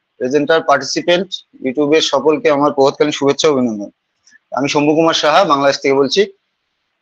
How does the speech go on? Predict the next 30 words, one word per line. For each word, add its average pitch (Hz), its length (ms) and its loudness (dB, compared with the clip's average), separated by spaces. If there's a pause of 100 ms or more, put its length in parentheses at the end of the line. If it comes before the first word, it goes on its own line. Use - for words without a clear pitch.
(140)
তো 135 80 -6
no 143 180 0
doubt 165 220 2
আমার, 143 240 2
উম, 131 260 0
পূর্ববর্তী, 143 760 0
উম, 127 300 -2 (1000)
আমার 123 160 -4
co-host 139 320 0
স্যারেরা, 135 500 2 (300)
ম্যামেরা 135 560 2
অনেক 127 240 -8
সুন্দর 131 320 -2
বলে 117 220 2
গেলেন 143 300 -2 (320)
এবং 120 280 -2
আমরা 127 180 0
জানি 131 340 0
যে 131 120 0
কালকে, 135 520 2
উম, 120 420 -4
হঠাৎ 156 320 -2
করেই 135 320 0 (720)
আমাদের 123 240 -2
অ্যাশ 131 180 2
স্যার, 135 260 0
আহ, 107 1160 -12
মাটি 123 300 -2
লাইভে 127 360 2
এসেছিলেন 147 420 -2